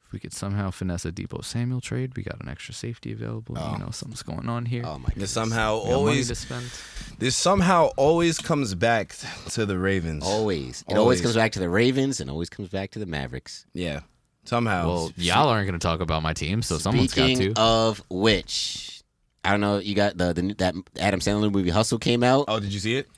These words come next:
Speaker 3: I didn't see it, but I've
Speaker 1: I
Speaker 3: seen,
Speaker 1: didn't
Speaker 3: been
Speaker 1: see it.
Speaker 3: seeing clips on Twitter. I'm, a, I'm, if not tonight, I'm definitely watching it, uh, on Friday.
Speaker 1: Mm-hmm.
Speaker 3: Um,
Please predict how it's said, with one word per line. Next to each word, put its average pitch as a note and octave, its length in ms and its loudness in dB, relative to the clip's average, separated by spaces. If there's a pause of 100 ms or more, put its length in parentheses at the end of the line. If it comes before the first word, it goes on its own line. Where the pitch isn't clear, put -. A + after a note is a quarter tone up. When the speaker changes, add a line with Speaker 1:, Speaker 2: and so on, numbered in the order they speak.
(220)
Speaker 3:
I C3 80 4
didn't F3 140 4
see F3 120 6
it, D#3 80 6
but C3 80 6
I've C3 60 8
Speaker 1:
I - 20 -4
Speaker 3:
seen, - 180 2
Speaker 1:
didn't F2+ 100 0
Speaker 3:
been C3 100 6
Speaker 1:
see F2 60 4
it. E2+ 40 4
Speaker 3:
seeing C3 180 6
clips C3 440 2
on A2+ 200 4
Twitter. C3 260 4
I'm, B2+ 100 4
a, A2+ 160 0
I'm, B2 280 2
if A2 140 0
not B2+ 240 2
tonight, B2 420 2 (200)
I'm A2 140 0
definitely A2+ 280 4
watching G#2 360 4
it, F#2+ 200 2
uh, E2+ 400 2
on F2 140 -2
Friday. F2 420 2 (300)
Speaker 1:
Mm-hmm. G2 360 0
Speaker 3:
Um, E2 480 2